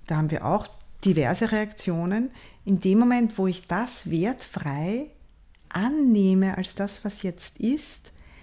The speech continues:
nehme ich schon ganz viel Wind einer Verteidigung aus dem Segel. Das ist so, weil, sondern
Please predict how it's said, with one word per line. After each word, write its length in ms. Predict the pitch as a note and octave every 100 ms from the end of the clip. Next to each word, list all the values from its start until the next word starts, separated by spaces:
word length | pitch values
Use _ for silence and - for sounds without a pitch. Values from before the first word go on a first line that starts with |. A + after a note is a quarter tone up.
| - - -
nehme 300 | F#3+ F#3+ A#3
ich 100 | B3
schon 160 | A#3+ G#3+
ganz 400 | F#3 A3+ C4+ -
viel 580 | - A3+ A3+ A3+ G#3 - - - -
Wind 540 | - F3+ A3 D4 D#4 - - - - _ -
einer 200 | G3 G3+
Verteidigung 1080 | G#3+ G#3+ D#3+ D3+ C4 B3 G#3 D#3 D3+ D3+ - - - - - -
aus 240 | D#3 D3+
dem 160 | D#3 D3
Segel. 680 | - D3 C#3 C#3 C3 D3+ D3+ - - - - - _ - _
Das 200 | F3+ -
ist 320 | A3+ A3 -
so, 220 | G#3 F#3
weil, 560 | E3+ C#3+ D#3 D3+ C#3 C#3 - - - - - - - - - _ -
sondern 460 | - - G#3 G#3 G#3+